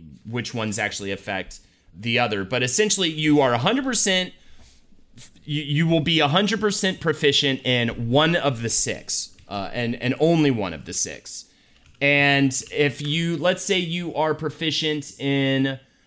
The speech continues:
enhancement, that's at the top of the hexagon. The two nin types that are connected to the, to enhancement are emission and transmutation. You will actually be eighty percent proficient in those two. Then you move down to conjuration and manipulation.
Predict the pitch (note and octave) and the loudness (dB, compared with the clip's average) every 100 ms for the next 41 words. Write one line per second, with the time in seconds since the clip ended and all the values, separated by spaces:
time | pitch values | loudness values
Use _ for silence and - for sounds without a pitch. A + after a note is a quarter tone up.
0 | _ - - F#3 F#3+ C#3 C#3 A2 - C2+ | _ -20 -10 0 2 2 0 -2 -6 -10
1 | - - C#3+ D3 D3+ C#3+ - D3 B2+ A#2 | -8 -2 0 0 -6 -6 0 0 2 -2
2 | A2 - G2 E2+ B1+ - _ _ - C3 | -2 -4 -8 -12 -14 -20 _ _ -4 0
3 | - B3+ C4 B3 - - - - - E3+ | 2 4 4 2 -2 -8 -20 -20 -4 2
4 | F#3 G3+ G3+ G#3 G3+ - F3+ F#3 C#3+ D#3+ | 4 6 4 2 0 -2 0 0 -2 -2
5 | D3 - D#3+ F#3 A3 - F#3 D3+ C3 B2 | -2 -2 0 0 -2 -4 -8 -6 -2 0
6 | A#2 G#2 - - C#3 A#2+ A#2+ A2+ B2+ B2 | 0 -4 -12 -8 -4 -4 -4 -6 -6 -2
7 | A#2+ A#2+ C#3 F#3 G3 F#3+ A#2+ B2+ C#3+ B2+ | 2 4 4 4 0 -2 -2 -2 -2 -2
8 | B2+ C#3 C3 F#2 - - C3+ C#3 C3+ G3 | -4 -2 -4 -8 -20 0 2 2 2 0
9 | C#4 - C#4 A#3 F3+ D#3+ F#3 A#3 A3+ G2 | 0 0 -2 -2 -2 -2 -2 -2 -4 -4
10 | - F3 C3+ C#3+ C#3 B2+ A#2+ - B2 A2+ | -4 -4 -4 -4 -2 -2 -4 -2 0 4
11 | C#3+ D3+ C#3+ - G#2+ - - - D#3+ G3+ | 4 4 0 -6 -10 -12 -14 -4 0 4
12 | G3+ F3+ F3 D#3+ D#3+ C#3+ C#3+ C#3 C3+ C#3+ | 4 4 2 2 0 0 2 2 2 -2
13 | C3+ B2 B2 C3+ D3+ D3 F#3+ A#3+ G#3+ A#2 | 0 -2 0 0 0 0 0 0 0 -6